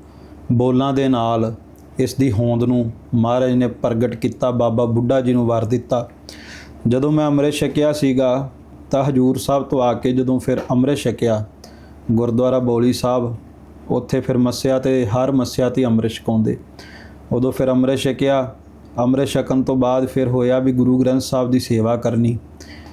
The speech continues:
ਫਿਰ ਸਾਡੇ ਸ਼ਹਿਰ ਹੀ ਭੇਵੇ ਗੁਰੂ ਨਾਨਕ ਸਾਹਿਬ ਦਾ ਸਥਾਨ ਆ, ਉੱਥੇ ਫਿਰ ਆਪਾਂ ਜਾਂਦੇ ਸੀ ਸੇਵਾ ਵਾਸਤੇ ਗੁਰੂ ਗ੍ਰੰਥ ਸਾਹਿਬ ਮਹਾਰਾਜ ਦੀ। ਸਵੇਰੇ ਵੀ ਜਾਣਾ ਅੰਮ੍ਰਿਤ ਵੇਲੇ, ਸ਼ਾਮ ਨੂੰ ਵੀ ਜਾਣਾ। ਹੈੱਡ ਗ੍ਰੰਥੀ ਸਾਹਿਬ ਸੀ ਜਿਹੜੇ, ਉਹਨਾਂ ਤੋਂ ਸਿੱਖਣਾ,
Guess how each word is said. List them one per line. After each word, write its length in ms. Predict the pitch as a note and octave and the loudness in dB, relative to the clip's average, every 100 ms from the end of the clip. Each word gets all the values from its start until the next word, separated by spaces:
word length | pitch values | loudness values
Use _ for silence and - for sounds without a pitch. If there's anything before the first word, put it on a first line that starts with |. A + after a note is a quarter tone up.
| - - | -18 -4
ਫਿਰ 120 | B2+ | -2
ਸਾਡੇ 360 | B2 C3 C3 C3+ | 0 0 0 0
ਸ਼ਹਿਰ 360 | B2 B2+ C3+ C#3+ | 0 2 2 2
ਹੀ 80 | |
ਭੇਵੇ 420 | C3+ C3+ A#2 A2+ A#2+ | 0 0 0 2 2
ਗੁਰੂ 200 | A#2 B2 | 2 2
ਨਾਨਕ 340 | A#2 A#2+ B2 | 2 0 -2
ਸਾਹਿਬ 280 | - B2+ B2 | -2 0 0
ਦਾ 100 | B2 | -2
ਸਥਾਨ 460 | - - A2 A2+ | -2 -4 -2 0
ਆ, 200 | B2 B2 A#2 - - - - - - - - | 0 0 -4 -14 -20 -20 -20 -20 -20 -12 -4
ਉੱਥੇ 280 | C#3 C#3+ D#3 | -4 -2 -2
ਫਿਰ 160 | D#3 | 0
ਆਪਾਂ 380 | D3 C#3 D3 C#3 | 0 0 -2 0
ਜਾਂਦੇ 400 | B2+ B2+ B2 C3+ | 0 2 2 0
ਸੀ 260 | C3+ C#3 C3+ | 2 2 0
ਸੇਵਾ 360 | - B2+ B2 | 0 2 2
ਵਾਸਤੇ 380 | B2+ C3 - C3+ | 2 0 -2 -2
ਗੁਰੂ 220 | B2 B2+ | 0 0
ਗ੍ਰੰਥ 260 | A#2 A#2 B2 | 2 0 0
ਸਾਹਿਬ 260 | - C3 B2+ | 0 0 2
ਮਹਾਰਾਜ 320 | A#2+ B2 B2+ | 2 2 2
ਦੀ। 260 | A#2 A#2+ | 2 2
ਸਵੇਰੇ 440 | A#2 - B2 B2 C#3 | 2 0 0 2 2
ਵੀ 140 | D3+ | 2
ਜਾਣਾ 320 | C#3 C3 C3 | 2 0 0
ਅੰਮ੍ਰਿਤ 360 | B2+ B2 B2+ C3 | 2 0 0 0
ਵੇਲੇ, 280 | B2 A#2+ A#2+ | 0 2 0
ਸ਼ਾਮ 380 | A#2+ A#2+ B2 B2+ | 0 -2 2 2
ਨੂੰ 140 | C3 | 2
ਵੀ 100 | C3+ | 2
ਜਾਣਾ। 420 | B2 A#2+ A#2 A#2 - - - - - - - | 2 0 0 -2 -6 -20 -20 -20 -20 -12 -4
ਹੈੱਡ 180 | B2 B2 | -2 0
ਗ੍ਰੰਥੀ 420 | B2 B2+ B2+ C3+ | 0 0 0 0
ਸਾਹਿਬ 300 | B2 B2 C3 | 0 0 0
ਸੀ 160 | B2 B2+ | 0 0
ਜਿਹੜੇ, 260 | B2 A#2+ B2 | 2 2 2
ਉਹਨਾਂ 260 | B2+ B2+ | 2 2
ਤੋਂ 120 | B2 | -2
ਸਿੱਖਣਾ, 600 | B2+ B2 A#2 C3 C3 A#2+ | -2 -2 0 0 0 -2